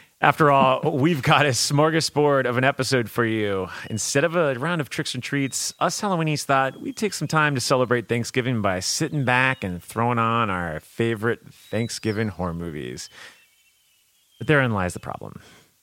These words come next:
'Cause guess what? There aren't any Thanksgiving horror movies, uh,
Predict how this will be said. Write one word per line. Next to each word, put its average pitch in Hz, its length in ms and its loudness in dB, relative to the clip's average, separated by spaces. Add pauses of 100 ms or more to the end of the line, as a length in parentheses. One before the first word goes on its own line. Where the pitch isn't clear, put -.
(500)
'Cause 101 80 -10
guess 101 240 -4
what? - 180 -8 (1120)
There 117 100 4
aren't 92 220 0
any 80 380 -10
Thanksgiving - 500 -12
horror 80 200 -6
movies, 76 520 -10 (140)
uh, - 40 -20